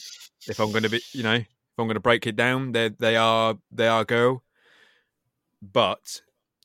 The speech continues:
I, like I said, you, to Jono earlier, you gotta pick your favourites. You gotta get your boys in there. So that's, that's why, you know, Olsen gets in there for me, even though he doesn't necessarily, like, sum up girl. For me, he's just, uh,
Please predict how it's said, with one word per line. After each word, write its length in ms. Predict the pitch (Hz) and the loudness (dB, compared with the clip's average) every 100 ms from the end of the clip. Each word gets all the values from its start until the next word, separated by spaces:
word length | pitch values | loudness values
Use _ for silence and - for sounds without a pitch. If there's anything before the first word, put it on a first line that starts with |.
| _ - - | _ -20 -6
I, 160 | 107 101 _ _ _ _ | -4 -4 _ _ _ _
like 180 | 165 139 | 2 2
I 60 | 123 | 2
said, 260 | 127 95 | 0 0
you, 300 | 98 120 90 - - - - _ - | -2 -10 -10 -14 -18 -20 -20 _ -12
to 100 | 101 | -2
Jono 300 | 110 101 110 | 0 2 2
earlier, 360 | 101 87 82 - - | 2 -2 -12 -18 -8
you 140 | 143 | 2
gotta 180 | 151 127 | 4 4
pick 180 | - 101 | 0 -8
your 80 | 98 | 0
favourites. 480 | 120 104 82 - | 2 2 -2 -6
You 80 | 127 | 2
gotta 140 | 120 104 | 2 2
get 160 | 104 | -2
your 180 | 113 113 | 2 0
boys 300 | 95 92 87 | 0 -4 -6
in 140 | 90 | -8
there. 200 | 85 80 _ _ _ _ _ _ _ _ _ - | -10 -14 _ _ _ _ _ _ _ _ _ -2
So 120 | 104 | 2
that's, 220 | 104 - | 2 2
that's 340 | 113 123 - | 0 0 2
why, 320 | 110 110 98 92 | 2 4 4 2
you 160 | 95 | -2
know, 220 | 95 95 - | -4 -4 -2
Olsen 360 | 113 104 - 95 | -2 0 -4 -4
gets 200 | 101 - | -6 -4
in 80 | 98 | -4
there 120 | 92 | -4
for 100 | 98 | -2
me, 260 | 95 98 98 - - | -2 -4 -6 -14 -6
even 180 | 180 160 | -2 2
though 60 | |
he 60 | 143 | 4
doesn't 260 | 135 123 | 4 2
necessarily, 380 | 117 - 120 107 | -6 2 2 4
like, 200 | 104 - | 0 0
sum 300 | - 127 113 | 0 2 4
up 180 | 117 - - | 2 -2 2
girl. 400 | 107 113 123 123 _ _ _ _ _ _ _ - _ - | 4 4 2 -4 _ _ _ _ _ _ _ -20 _ -2
For 120 | 117 | 2
me, 240 | 120 117 | 4 4
he's 100 | 107 110 | 4 2
just, 220 | 101 | -2
uh, 80 | - | -2